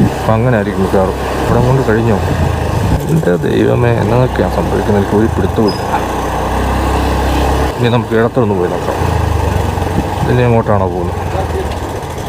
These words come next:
അതും ഇവിടെ കൊണ്ട് കഴിഞ്ഞോ? എല്ലാമേ ഇവിടെ കൊണ്ട് കഴിഞ്ഞു. ചേട്ടാ, ഇങ്ങോട്ട് പോകാമോ?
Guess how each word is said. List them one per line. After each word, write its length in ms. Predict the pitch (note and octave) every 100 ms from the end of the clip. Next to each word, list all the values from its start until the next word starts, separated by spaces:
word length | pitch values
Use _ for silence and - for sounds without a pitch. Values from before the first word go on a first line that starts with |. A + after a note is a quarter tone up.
| - - -
അതും 140 | A2+ E3
ഇവിടെ 120 | A#2+ B2
കൊണ്ട് 120 | A2
കഴിഞ്ഞോ? 240 | G#2 G#2 F#2+ - - - - - - - - - - - - - - - - - - - - C3
എല്ലാമേ 460 | C3 C#3 D#3 D#3+ D#3 D3
ഇവിടെ 160 | A2 A2
കൊണ്ട് 160 | A2 A#2+ F#2+
കഴിഞ്ഞു. 240 | F2 - - - - - - - - - - - - - - -
ചേട്ടാ, 180 | F3+ A3 G#3 -
ഇങ്ങോട്ട് 220 | G3+ A3
പോകാമോ? 240 | G3 F3+